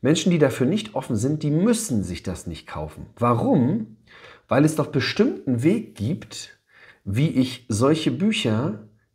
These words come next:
Kitas kostenlos zur Verfügung stellen kann. Oder so. Also, und wenn es nicht kostenlos geht, weil ich das irgendwie nicht stemmen kann, dann vielleicht ja zum Selbstkostenpreis oder sowas in der Art.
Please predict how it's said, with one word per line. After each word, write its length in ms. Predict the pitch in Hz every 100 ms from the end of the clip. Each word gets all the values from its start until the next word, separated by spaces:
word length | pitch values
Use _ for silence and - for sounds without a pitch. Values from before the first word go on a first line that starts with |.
| _ _ _
Kitas 880 | - 214 233 175 107 113 151 - -
kostenlos 800 | - 202 202 - 135 123 123 123
zur 120 | 131
Verfügung 580 | 135 123 - 196 117 92
stellen 420 | - 87 73 76
kann. 380 | - 76 62 - _
Oder 260 | 135 131 110
so. 420 | 110 98 - - 113
Also, 180 | 120
und 240 | 123 127 107
wenn 140 | 151
es 160 | 175 143
nicht 320 | 135 165 -
kostenlos 500 | 160 156 139 123 110
geht, 260 | 135 170 107
weil 120 | 110
ich 80 | 113
das 140 | 107
irgendwie 220 | 117 107
nicht 160 | 104 104
stemmen 280 | 147 185 -
kann, 380 | 98 104 156 - - - - _
dann 200 | 113 135
vielleicht 500 | - 147 135 151 -
ja 220 | 135 127
zum 260 | - 135 120
Selbstkostenpreis 1300 | 123 180 - - 110 - 104 90 82 73 - - _ _ _ -
oder 200 | 104 92
sowas 260 | 95 90
in 80 | 92
der 100 | 85
Art. 260 | 67 71